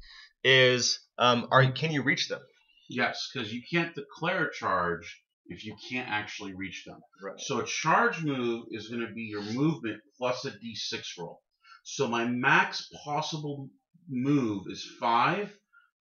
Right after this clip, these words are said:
Speaker 2: plus a six on a D six,
Speaker 1: Yep.
Speaker 2: which means I need to be within eleven inches, which I am.
Speaker 1: Okay, so that's a checkbox. And the last but not least is, can your physical tray align? Meaning, ca-,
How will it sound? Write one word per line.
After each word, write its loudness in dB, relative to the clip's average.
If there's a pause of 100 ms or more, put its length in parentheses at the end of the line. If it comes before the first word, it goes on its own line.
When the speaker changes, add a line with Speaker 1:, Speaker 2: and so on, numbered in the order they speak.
(100)
Speaker 2:
plus 0
a -4
six -2
on -4
a -8
D -8
six, -6
Speaker 1:
Yep. -2 (200)
Speaker 2:
which -14
means -4
I -2
need 0
to -2
be -2
within -4
eleven 2
inches, -6 (840)
which -6
I 2
am. -6 (580)
Speaker 1:
Okay, 2
so 0
that's 0
a -10
checkbox. 4
And -6
the -2
last 6
but 0
not 4
least -2
is, -2 (420)
can 6
your 8
physical 0
tray 4 (1040)
align? 4
Meaning, 0
ca-, -4